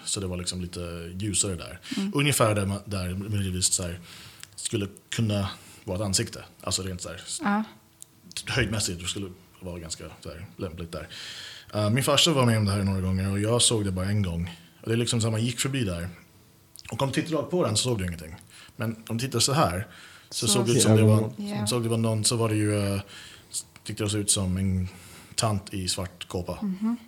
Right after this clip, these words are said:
Speaker 1: Och Spike reagerade också, han vägrade gå det hållet.
Speaker 2: Coolt.
Speaker 1: Sen när jag högg de ner trädet så var det lugnt.
Speaker 2: Ja.
Speaker 1: Så.
Speaker 2: Men såna upplevelser har jag också haft. Att
Speaker 1: Ja.
Speaker 2: jag ser ögonvrån, alltså
Speaker 1: Ja.
Speaker 2: det är någonting som rör sig så här.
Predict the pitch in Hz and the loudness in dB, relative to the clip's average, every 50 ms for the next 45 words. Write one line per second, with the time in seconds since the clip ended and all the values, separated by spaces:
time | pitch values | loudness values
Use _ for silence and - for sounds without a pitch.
0 | - - - - - 104 - - 139 127 117 113 110 104 101 107 113 110 - 98 | -20 -20 -14 -6 -2 -2 0 2 2 2 4 4 2 2 2 0 2 0 2 2
1 | 101 101 101 107 107 101 104 104 101 104 101 92 92 95 90 85 - - - - | 2 2 2 2 2 2 2 2 2 2 2 2 0 0 -2 -4 -10 -14 -18 -18
2 | - - - - - - - - _ _ _ _ _ _ - - 117 98 - - | -20 -20 -20 -20 -20 -20 -20 -20 _ _ _ _ _ _ -2 0 0 0 0 -4
3 | - - 165 - 120 - - 85 - - - - 165 185 185 165 147 151 135 127 | -4 -2 0 0 2 0 0 -4 -4 -2 0 2 4 6 6 8 8 8 6 6
4 | 123 120 131 123 110 90 92 98 101 90 85 90 85 - - - - _ - 202 | 4 4 4 2 0 0 -2 -4 -4 -6 -6 -8 -10 -10 -14 -16 -16 _ -4 -2
5 | 208 208 220 214 - - - - - - - - - - - - - 226 208 - | -2 0 -2 -4 -10 -16 -12 -8 -8 -6 -6 -6 -8 -8 -10 -4 0 0 4 6
6 | 254 269 269 - - 190 180 180 - 190 180 190 202 - - 165 - - - 220 | 8 8 8 6 4 0 0 0 -2 -2 -4 -4 -4 -4 -6 -6 -4 0 0 0
7 | 202 202 208 190 - - 196 190 190 185 180 - - - 196 185 185 190 180 190 | 2 2 0 0 2 4 4 4 4 2 0 0 2 4 4 4 4 2 2 4
8 | 196 226 220 - - 190 - - - - 220 226 220 202 185 180 175 180 175 170 | 4 6 6 6 6 4 4 2 2 4 6 6 8 6 6 4 4 2 0 2
9 | - 190 190 208 196 175 - - 180 165 165 165 - - 165 165 | 2 2 4 4 4 4 2 0 -2 -2 -2 -4 -4 -2 0 2